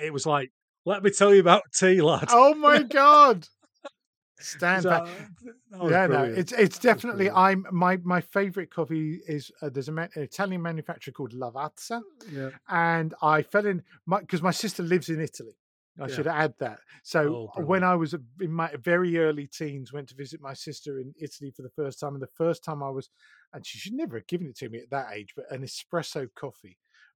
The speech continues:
Speaker 2: made with Lavazza at just sheer perfection. And then, you know, discovering more since then. Coffee's in my blood,
Speaker 1: Coffee
Speaker 2: quite
Speaker 1: all the way,
Speaker 2: literally,
Speaker 1: mate.
Speaker 2: mate.
Speaker 1: Coffee
Speaker 2: Quite
Speaker 1: all the
Speaker 2: literally.
Speaker 1: way. No worries. Uh, we're on to question ten, uh,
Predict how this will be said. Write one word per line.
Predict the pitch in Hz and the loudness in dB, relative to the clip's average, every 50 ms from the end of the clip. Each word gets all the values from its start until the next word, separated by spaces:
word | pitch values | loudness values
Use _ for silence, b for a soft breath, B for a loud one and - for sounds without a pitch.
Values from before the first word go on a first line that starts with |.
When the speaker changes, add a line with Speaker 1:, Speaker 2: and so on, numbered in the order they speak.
| b 131 131 127 | b _ -20 -16
Speaker 2:
made | 120 139 156 156 151 143 151 143 139 | -10 -6 -4 -4 -2 -4 -4 -6 -6
with | 135 139 143 131 - - - _ _ | -8 -8 -8 -8 -10 -14 -20 _ _
Lavazza | 131 127 135 139 131 135 147 147 139 - - - - 139 120 113 - _ _ _ _ _ _ _ _ _ - | -10 -8 -6 -6 -6 -6 -6 -6 -6 -6 -10 -16 -16 -16 -16 -16 -18 _ _ _ _ _ _ _ _ _ -4
at | 254 - 151 - - _ - 120 | -4 -4 -4 -6 -10 _ -20 -20
just | - - - 202 185 147 - - - - | -14 -6 -2 -2 -2 -2 -4 -8 -12 -12
sheer | - - - - - - - 175 185 175 160 156 151 | -10 -8 -8 -8 -8 -10 -10 -8 -6 -6 -4 -4 -4
perfection. | - _ - 131 - - - 151 - _ - - - - 135 123 | -6 _ -14 -18 -12 -10 -10 -10 -10 _ -16 -16 -14 -14 -14 -14
And | 127 135 127 - | -14 -14 -8 -4
then, | 170 170 170 160 151 151 147 143 139 135 139 | -4 -2 -2 -2 -2 -4 -6 -6 -8 -10 -8
you | 151 156 143 | -8 -6 -6
know, | 123 117 | -6 -8
discovering | 113 139 131 - - - 165 151 143 147 131 135 | -10 -14 -16 -18 -12 -10 -10 -8 -8 -10 -10 -10
more | 135 135 131 | -8 -10 -10
since | 123 - 143 120 - | -10 -12 -16 -16 -16
then. | - 113 _ _ _ _ _ _ _ _ _ _ _ _ _ _ _ _ _ _ _ - | -20 -20 _ _ _ _ _ _ _ _ _ _ _ _ _ _ _ _ _ _ _ -14
Coffee's | - - 190 - - 160 127 151 | -12 -10 -10 -8 -10 -10 -8 -8
in | 147 131 | -8 -8
my | 127 113 | -10 -12
blood, | - - 139 139 131 113 - | -10 -10 -10 -10 -10 -10 -12
Speaker 1:
Coffee | 170 135 - | -14 -16 -6
Speaker 2:
quite | - 175 156 113 | -4 -4 -4 -4
Speaker 1:
all | 110 127 | -6 -8
the | 127 104 | -10 -10
way, | 104 | -10
Speaker 2:
literally, | 101 101 110 107 | -12 -12 -14 -14
Speaker 1:
mate. | 104 | -16
Speaker 2:
mate. | 117 120 127 - _ _ _ | -16 -18 -20 -20 _ _ _
Speaker 1:
Coffee | - 156 127 - | -14 -14 -12 -12
Speaker 2:
Quite | 143 135 120 | -12 -12 -10
Speaker 1:
all | 117 113 | -10 -12
the | 110 | -12
Speaker 2:
literally. | 110 107 104 104 107 | -14 -14 -16 -16 -18
Speaker 1:
way. | - _ _ 180 | -20 _ _ -20
No | 127 120 117 117 117 | -16 -14 -14 -12 -12
worries. | 113 113 110 104 101 98 - - B B B B B B B B B | -12 -12 -14 -16 -18 -20 -20 -20 B B B B B B B B B
Uh, | 185 208 233 214 | -4 -4 -2 0
we're | 226 247 247 | 2 2 2
on | 254 | 2
to | - - | 0 -4
question | - - 240 - - - 226 190 165 - | -2 -2 -2 -2 -2 -6 -8 -10 -8 -10
ten, | - - 196 214 269 294 294 - _ 240 208 | -6 -4 -2 -2 -2 -4 -8 -14 _ _ -8
uh, | 170 175 180 180 180 180 175 | -6 -6 -4 -4 -4 -6 -8